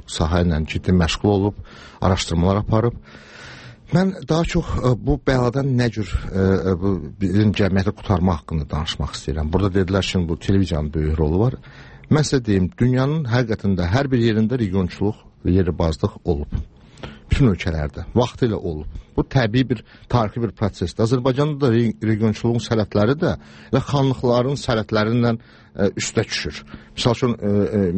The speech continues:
Mingəçevrilərin bir yeribazlığı hiss olunmur Azərbaycan cə-, cəmiyyətində, nə də Sumqayıtlıların. Ona görə ki, bu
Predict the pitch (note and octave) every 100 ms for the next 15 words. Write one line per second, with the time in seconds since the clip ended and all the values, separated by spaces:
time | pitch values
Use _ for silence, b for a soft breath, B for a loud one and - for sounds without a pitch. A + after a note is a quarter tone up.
0 | G2 B2+ B2+ - C3+ A#2+ A#2+ A#2+ C#3 C3+
1 | A#2 b b - A#2+ G#2+ A2 G#2 G#2+ B2+
2 | C3 G2 B2 - A#2 A2+ G#2 E2+ F2 F#2+
3 | F#2 F2+ D#2+ F#2+ F2+ D#2 E2+ G2 F2+ E2+
4 | - F#2 F#2+ F#2+ - G#2+ E2+ F2+ F2 -
5 | F2+ F2+ G#2 A2 A#2 A2+ A2+ A#2+ B2